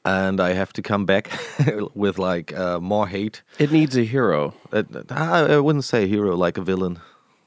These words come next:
Speaker 1: Like,
Speaker 2: It, it
Speaker 1: like
Speaker 2: needs a villain.
Speaker 1: Yeah.
Speaker 2: Is it getting too friendly out
Speaker 1: The,
Speaker 2: there?
Speaker 1: yeah, I, I, I, I think they're all talking shit and stuff, and I,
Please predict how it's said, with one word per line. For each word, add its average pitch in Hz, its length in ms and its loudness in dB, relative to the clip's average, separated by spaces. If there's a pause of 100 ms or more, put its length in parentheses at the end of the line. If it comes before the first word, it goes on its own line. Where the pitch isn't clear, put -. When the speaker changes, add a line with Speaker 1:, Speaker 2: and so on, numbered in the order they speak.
(380)
Speaker 1:
Like, 104 140 4
Speaker 2:
It, 104 60 -4
it 120 80 4
Speaker 1:
like 120 60 6
Speaker 2:
needs 117 200 2
a 113 60 -2
villain. 113 400 0
Speaker 1:
Yeah. 117 280 6
Speaker 2:
Is 110 140 -6
it 123 80 0
getting 120 220 4
too 120 160 0
friendly 143 440 2
out 78 140 4
Speaker 1:
The, - 60 -2
Speaker 2:
there? 78 160 2
Speaker 1:
yeah, 147 420 6
I, 107 60 0
I, 104 480 2
I, 123 180 4 (160)
I 127 40 2
think 160 260 0
they're 127 340 4
all 123 480 4 (260)
talking 117 360 -2
shit 127 280 0
and 123 140 2
stuff, 113 300 2
and 101 340 0
I, 101 220 -2